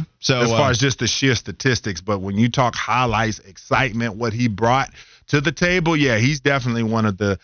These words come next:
Speaker 2: greatest. Like I said, and for those of you Florida State fans that wanna jump on the text line and act a fool, Peter Warrick is my all-time favorite college football player, so let's pump the brakes.
Speaker 1: I, I think Eddie Royal, by the way, probably had that just for a season, if I'm not mistaken.
Speaker 2: Mm.
Speaker 1: But, yes, Eddie Royal still was up there, was very good.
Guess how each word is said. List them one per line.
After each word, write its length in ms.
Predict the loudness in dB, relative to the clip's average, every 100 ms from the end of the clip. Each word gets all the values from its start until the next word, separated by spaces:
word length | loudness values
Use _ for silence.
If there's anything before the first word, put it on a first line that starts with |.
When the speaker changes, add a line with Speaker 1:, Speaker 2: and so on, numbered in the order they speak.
| -16 -20 -6
Speaker 2:
greatest. 460 | 0 2 0 -2
Like 180 | -2 0
I 60 | -2
said, 200 | 0 0
and 140 | -2
for 100 | -2
those 300 | 0 2 0
of 160 | -4 0
you 120 | 0
Florida 320 | 2 2 2
State 260 | 0 0 0
fans 380 | 0 0 2 0
that 280 | -4 -6 -8
wanna 300 | -2 0 0
jump 300 | 0 0 2
on 80 | 0
the 80 |
text 280 | 2 -2 0
line 200 | 0 2
and 40 | 2
act 180 | 2
a 60 | -2
fool, 320 | 0 2 2
Peter 220 | 2 0
Warrick 300 | 0 0 0
is 160 | 0 2
my 180 | 2 2
all-time 640 | 2 2 2 2 2 2
favorite 380 | 2 0 0 0
college 300 | 0 0 -2
football 420 | -4 0 2 2
player, 420 | 2 2 2 0
so 200 | -2 -6
let's 200 | -6 -8
pump 300 | -4 -2 -2
the 80 | -6
brakes. 320 | -4 -4 -2 0
Speaker 1:
I, 200 | 0 2
I 20 |
think 220 | 0 0
Eddie 140 | 2
Royal, 280 | 2 2 2
by 160 | 2 2
the 80 | 2
way, 120 | 2
probably 240 | 0 0
had 200 | 0 0
that 140 | -2 0
just 220 | -2 -2
for 100 | -2
a 80 | -2
season, 560 | 0 0 0 0 -2 -2
if 140 | 0
I'm 120 | 0
not 160 | 0 0
mistaken. 540 | 0 0 -2 0 -2
Speaker 2:
Mm. 60 | 0
Speaker 1:
But, 200 | 0 0
yes, 320 | -2 -2 -2
Eddie 140 | 0 0
Royal 300 | 0 2 0
still 260 | 0 0
was 140 | 2 0
up 140 | 0
there, 220 | 0 0
was 160 | 0 0
very 240 | 0 -2
good. 440 | 0 0 2 0